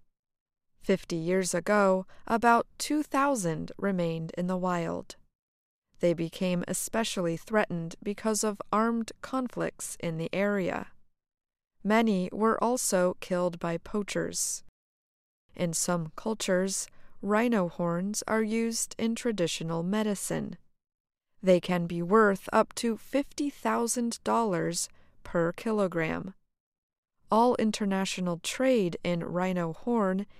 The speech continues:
is outlawed. However, demand in several Asian countries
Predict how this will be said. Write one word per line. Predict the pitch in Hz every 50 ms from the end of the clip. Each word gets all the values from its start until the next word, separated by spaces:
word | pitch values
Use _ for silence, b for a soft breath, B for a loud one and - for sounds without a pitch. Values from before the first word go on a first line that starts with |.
| b b b b
is | - 214 214 - -
outlawed. | 220 220 214 - - 190 175 165 160 - - - - - - _ _ _ _ _ _ _ _ _ _ _ _ _ _ _ _ - -
However, | - 180 180 185 185 190 180 190 180 180 185 - b b b b b
demand | - 180 175 175 180 185 190 190 190 185 180 - -
in | 185 180 175
several | - - - - 214 214 208 214 202 180 - -
Asian | - 196 208 214 196 - 196 185 180 175
countries | - - - 240 233 226 - - 180 170 170 175 - - -